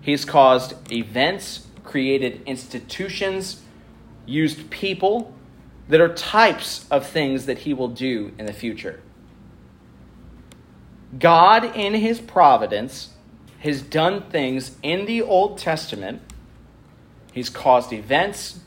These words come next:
created institutions, used his people that are types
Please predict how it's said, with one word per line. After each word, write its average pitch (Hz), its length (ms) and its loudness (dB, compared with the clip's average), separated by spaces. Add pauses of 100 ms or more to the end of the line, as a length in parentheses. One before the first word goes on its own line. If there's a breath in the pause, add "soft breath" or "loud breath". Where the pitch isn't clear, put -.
(580)
created 123 640 -4
institutions, 196 1200 -8 (1120)
used 170 520 -4
his 139 140 -6
people 214 680 -4 (600)
that 175 180 4
are 175 160 4
types - 760 0